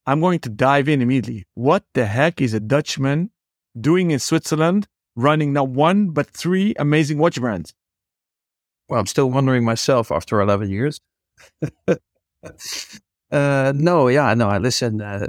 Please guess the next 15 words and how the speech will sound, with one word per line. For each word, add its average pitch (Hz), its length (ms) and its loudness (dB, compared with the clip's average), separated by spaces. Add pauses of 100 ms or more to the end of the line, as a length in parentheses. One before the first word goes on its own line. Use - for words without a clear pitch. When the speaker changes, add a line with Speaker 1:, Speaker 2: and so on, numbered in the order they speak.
Speaker 2:
passion, 143 340 0
it's 110 120 -2
all 143 120 -4
about 127 240 -2
passion, 120 720 -2 (260)
working 120 340 0
with 113 140 0
great 120 240 2
people, 113 300 -2
great 117 280 0
team 117 220 0
around 110 280 2
me. 143 180 -2 (560)
And 131 240 2
indeed, 139 500 2